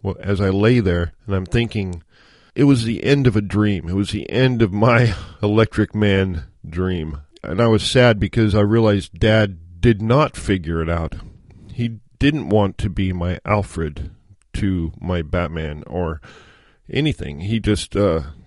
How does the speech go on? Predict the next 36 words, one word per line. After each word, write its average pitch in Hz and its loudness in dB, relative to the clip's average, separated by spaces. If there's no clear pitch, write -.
thought 113 4
it 104 6
would 107 2
be 101 -2
funny 120 2
<laughs> - 0
to 147 8
watch 123 6
me 107 0
grab 113 4
onto 117 4
the 101 2
electric 104 0
fence, 135 0
and 120 2
I 123 4
suppose 127 4
it 95 0
was 127 2
funny. - -2
But 110 6
it 113 6
wasn't 117 6
to 107 0
me 101 0
at - -6
the 90 -2
time. - -4
And 95 -4
that 113 0
killed 113 2
the 104 -2
whole 110 6
Electric 101 -2
Man 92 -4
dream. 82 -6